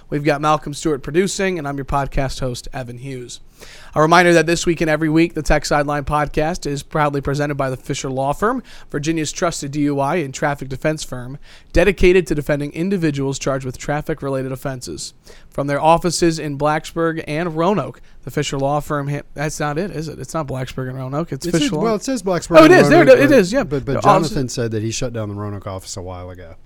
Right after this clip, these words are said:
Speaker 1: So
Speaker 2: But,
Speaker 1: right
Speaker 2: but I
Speaker 1: here.
Speaker 2: haven't really communicated with him on what he wants the new pitch to be, so we've been sticking with the old one.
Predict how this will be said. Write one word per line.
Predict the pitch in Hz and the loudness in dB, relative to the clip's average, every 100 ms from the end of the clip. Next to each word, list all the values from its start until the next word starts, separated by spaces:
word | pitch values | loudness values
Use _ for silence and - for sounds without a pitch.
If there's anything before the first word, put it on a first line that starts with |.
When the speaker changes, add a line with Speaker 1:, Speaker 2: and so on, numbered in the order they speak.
| - - - - | -18 -18 -20 -20
Speaker 1:
So | - 170 | -4 0
Speaker 2:
But, | 156 | 2
Speaker 1:
right | |
Speaker 2:
but | 156 | 2
I | 127 | 2
Speaker 1:
here. | |
Speaker 2:
haven't | 151 139 | 2 0
really | 113 135 123 | -2 0 0
communicated | - 120 120 113 120 110 | -2 -2 0 -2 -2 -2
with | 110 107 | -2 -2
him | 107 | -2
on | 107 | -4
what | 104 117 | 0 0
he | |
wants | 113 117 - | 0 -2 -4
the | 117 | -6
new | 113 123 | -2 -2
pitch | 117 - 135 - | -2 -4 -6 -8
to | 117 | -6
be, | 110 127 | -2 -2
so | 127 117 | -2 -4
we've | 107 107 | -6 -6
been | 101 | -6
sticking | - 113 104 | -8 -8 -8
with | 101 | -10
the | 95 | -10
old | 90 87 | -12 -14
one. | 80 | -18